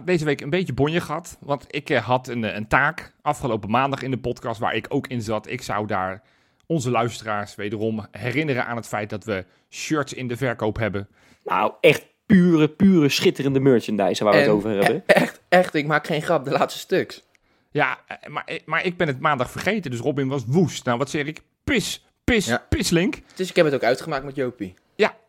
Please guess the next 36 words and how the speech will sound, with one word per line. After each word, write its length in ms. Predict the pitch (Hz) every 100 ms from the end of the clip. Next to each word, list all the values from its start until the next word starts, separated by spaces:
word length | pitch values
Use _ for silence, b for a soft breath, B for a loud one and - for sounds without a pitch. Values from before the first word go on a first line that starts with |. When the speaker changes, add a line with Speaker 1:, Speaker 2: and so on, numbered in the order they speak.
| _
Speaker 1:
dus, 280 | 165 - 175
eh, 240 | 151 139
dus, 200 | 151 -
eh, 180 | 143 139
dus 140 | 151
als 140 | 156 156
Speaker 3:
<laughs> 0 |
Speaker 1:
je 100 | 135
Speaker 3:
Ben 0 |
weer 0 |
Speaker 1:
wat 120 | 143
Speaker 3:
terug 200 | - 180
bij 100 | 131
mijn 20 |
Speaker 1:
ijskoud, 80 | 185
Speaker 3:
vriendin. 300 | 185 107 139 -
Speaker 1:
de, 120 | 160
de 120 | 151
koudheid 500 | 139 180 180 175 160
is 120 | 160 135
nog 180 | 147
kouder 320 | - 175 151 135
dan, 280 | 127 127
eh, 200 | 123 117
de 80 | 113
koudheid 540 | 120 147 135 127 127 127
die, 260 | 127 120
eh, 60 | 113
die 140 | 120
Ver 180 | - 156
had 160 | 139 -
voorspeld 380 | 127 139 120
in, 220 | 131 123 117
eh, 120 | 110
in 100 | 123
Moskou. 440 | 165 - 196 202